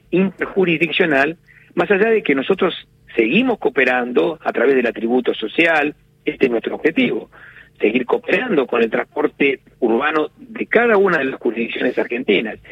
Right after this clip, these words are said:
Pero esta distorsión que se ha producido a partir del año dos mil dieciocho, sobre todo después del llamado consenso fiscal que se hizo durante la gestión anterior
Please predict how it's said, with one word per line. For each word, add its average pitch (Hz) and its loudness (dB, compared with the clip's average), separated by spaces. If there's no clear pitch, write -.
Pero 117 2
esta 151 -2
distorsión 185 0
que 113 -6
se 107 -2
ha 135 0
producido - 0
a 120 -4
partir 107 -2
del 135 0
año 143 0
dos 127 -2
mil 147 0
dieciocho, 156 -2
sobre 110 2
todo 160 -2
después 143 0
del 110 -2
llamado 127 0
consenso 139 0
fiscal 131 0
que 110 -2
se - -2
hizo 185 0
durante 113 -2
la 117 0
gestión 180 0
anterior 175 -2